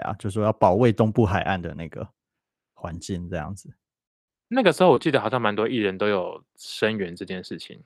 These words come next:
Speaker 1: 对，因为就被大家跳出来洗脸，
Speaker 2: 其实
Speaker 1: 说他就是跟风这样子，就说绮贞以前都没有讲过这件话，现在突然变成一个就是卫教人士，怎么会变这样子？然后就觉得他就是不符合他的人设，<laughs> 对。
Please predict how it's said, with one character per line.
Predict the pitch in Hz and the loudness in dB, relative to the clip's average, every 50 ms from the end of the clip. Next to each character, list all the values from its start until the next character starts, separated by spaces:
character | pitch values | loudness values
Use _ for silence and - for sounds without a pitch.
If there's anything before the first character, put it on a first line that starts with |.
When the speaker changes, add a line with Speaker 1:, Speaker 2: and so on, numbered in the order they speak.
| _ | _
Speaker 1:
对， | - - 123 127 | 0 2 2 4
因 | 160 | 6
为 | 180 175 | 6 6
就 | 165 - 139 | 8 8 10
被 | 139 165 156 | 10 10 10
大 | 151 147 135 | 8 8 8
家 | 127 | 8
跳 | 131 - - 139 123 | 6 6 6 4 4
出 | - - 120 110 | 4 2 0 2
来 | 104 92 87 | 2 2 2
洗 | 90 87 - - - _ - 95 | 0 -2 -6 -10 -12 _ -8 -2
脸， | 104 107 90 90 | -2 0 0 -2
Speaker 2:
其 | 92 | -4
实 | - | -6
Speaker 1:
说 | - 101 101 98 98 | -6 -4 -2 -2 -2
他 | 92 101 104 | -2 -2 -2
就 | 101 104 | 0 0
是 | 92 101 | -2 -2
跟 | - - 90 87 95 | -2 -2 -2 -2 -2
风 | - - 92 80 80 82 | -2 -2 -2 -2 -2 -4
这 | - 85 | -6 -6
样 | 58 58 95 | -6 -6 -8
子， | 104 - - _ - - _ _ _ _ | -12 -14 -18 _ -20 -20 _ _ _ _
就 | - 139 | 0 2
说 | 123 - 135 135 | 4 6 6 4
绮 | - - 135 120 | 6 4 6 6
贞 | 156 160 151 | 8 8 6
以 | |
前 | 123 - 110 107 | 6 4 4 6
都 | 120 127 | 6 6
没 | 127 127 | 8 6
有 | 113 | 6
讲 | 110 - 101 87 | 6 6 4 4
过 | 104 110 110 | 4 2 4
这 | 117 | 4
件 | 113 107 104 | 4 4 4
话， | 107 107 104 | 4 4 4
现 | 92 120 | 4 4
在 | 113 | 2
突 | 107 120 123 | 4 4 4
然 | 107 95 98 | 4 4 2
变 | 101 104 101 | 2 0 0
成 | 98 90 | -2 -4
一 | 90 87 | -4 -4
个 | 82 90 80 92 117 101 - _ _ _ | -4 -4 -4 -4 -6 -8 -10 _ _ _
就 | - 98 | -8 -6
是 | - 104 90 | -4 -4 0
卫 | 101 110 92 | 2 4 4
教 | 87 107 98 85 | 4 4 2 2
人 | 62 85 | 0 -2
士， | 107 - - - - - - _ _ _ _ _ _ | -4 -6 -6 -8 -10 -12 -16 _ _ _ _ _ _
怎 | - 92 | -10 -6
么 | 85 85 | -2 0
会 | 104 101 | 0 2
变 | 95 107 101 87 | 2 2 0 2
这 | - 107 | 0 0
样 | 73 69 92 101 | 0 0 -2 -6
子？ | - - - 139 | -10 -14 -16 -10
然 | 107 90 | -8 -6
后 | 90 | -4
就 | 85 95 | -4 -4
觉 | 87 - - - | -4 -2 -4 -4
得 | - | -4
他 | - - 80 - 104 - _ _ _ _ _ _ _ _ _ _ _ | -4 -4 -4 -6 -6 -8 _ _ _ _ _ _ _ _ _ _ _
就 | - 104 | -4 -4
是 | 101 | -4
不 | 98 - 175 | 4 6 6
符 | 151 - 123 98 | 6 8 6 4
合 | 82 92 95 90 | 6 6 4 6
他 | 104 107 | 6 6
的 | 104 104 | 8 6
人 | 92 85 76 85 | 6 4 4 2
设， | 87 - - 113 98 85 - - | 2 2 4 4 4 4 2 0
<laughs> | - - _ _ | -6 -14 _ _
对。 | - 107 | -4 -4